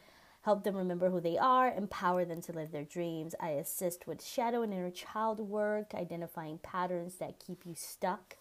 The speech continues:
I call myself a spirit helper. I'm also a writer, published author, mother, and a wife. And again, this is episode four,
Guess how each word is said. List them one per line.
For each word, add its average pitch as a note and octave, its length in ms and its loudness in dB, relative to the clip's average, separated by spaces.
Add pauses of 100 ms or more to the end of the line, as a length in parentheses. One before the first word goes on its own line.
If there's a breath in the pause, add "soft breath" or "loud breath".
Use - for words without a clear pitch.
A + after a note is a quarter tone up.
(500 loud breath)
I F#3 60 -6
call F3+ 220 -6
myself F3 420 -4
a E3+ 40 -6
spirit E3 380 -4
helper. - 480 -8 (400 loud breath)
I'm F3+ 140 -4
also F3 320 -2
a E3 100 0
writer, A3+ 540 2
published C#4 440 2
author, G#3 420 -2
mother, F3 500 0
and E3+ 180 -6
a D#3 60 -6
wife. F3+ 720 0 (460 loud breath)
And F#3+ 580 2
again, G3 560 4 (880)
this A3+ 360 4
is G#3+ 340 6
episode B3 640 4
four, F#3+ 720 4